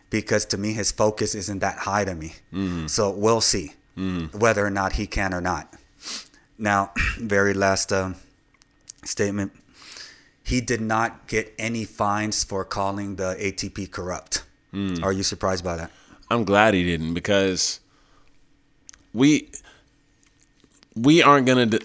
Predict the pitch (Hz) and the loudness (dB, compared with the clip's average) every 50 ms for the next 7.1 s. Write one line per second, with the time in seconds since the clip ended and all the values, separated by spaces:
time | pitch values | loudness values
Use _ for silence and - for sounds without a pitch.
0 | - - _ 110 117 123 123 - - 127 117 107 101 107 101 - 113 117 107 117 | -4 -8 _ 2 4 4 4 4 6 6 6 6 6 4 4 4 4 4 4 4
1 | 110 107 104 104 - - 113 107 107 110 110 104 101 110 98 95 95 104 101 101 | 4 6 6 6 6 6 8 8 8 8 6 6 4 4 4 6 6 6 6 6
2 | 98 101 95 - - 113 104 101 101 101 101 95 - - - 107 101 92 95 - | 4 2 0 0 2 2 4 4 2 2 0 0 2 2 2 2 2 0 -2 -2
3 | - - 143 - - - - _ _ - - - - - 190 190 - - 170 147 | 2 2 2 2 0 -6 -20 _ _ 2 2 2 4 6 6 6 8 6 6 6
4 | 107 113 131 - - 170 175 190 208 185 - - - - 85 90 113 104 - 110 | 4 4 4 4 6 8 8 10 8 8 6 2 -4 -10 -4 -4 0 4 6 6
5 | 104 - 127 117 - - 110 98 82 78 - - - - - - - - - - | 6 6 6 6 6 6 6 6 4 2 -2 -8 -14 -20 -20 -20 -20 -20 -20 -20
6 | - - 101 110 113 113 110 110 110 110 - - 107 110 107 104 104 104 101 98 | -8 -2 2 4 6 6 8 8 6 6 6 4 4 6 6 6 4 2 0 -2
7 | 92 | -6